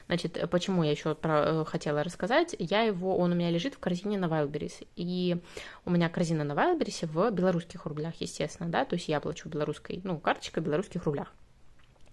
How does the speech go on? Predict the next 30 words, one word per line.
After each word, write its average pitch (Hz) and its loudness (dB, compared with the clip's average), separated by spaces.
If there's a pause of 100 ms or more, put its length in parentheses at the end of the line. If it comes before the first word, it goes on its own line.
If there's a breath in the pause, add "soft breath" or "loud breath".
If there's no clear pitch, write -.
(160)
Потому 170 2
что 170 0
это 147 0
валюта 156 2
страны, 214 8
<laughs> - 10
где 208 10
я 185 12
живу. 180 6 (580 loud breath)
Вот, 180 6
а 151 10
этот, 277 2
э, 185 4
крем, 233 6
значит, 208 0
я 185 4
заказывала 175 2
на 156 2
Рандеву. 165 2
Рандеву — 208 4
это 226 2
российский 175 -2
сайт, - 2 (300 loud breath)
ну, 233 4
и 185 2
там, 190 0
естественно, 175 -2
в 165 2
российских 175 -2
рублях. 170 0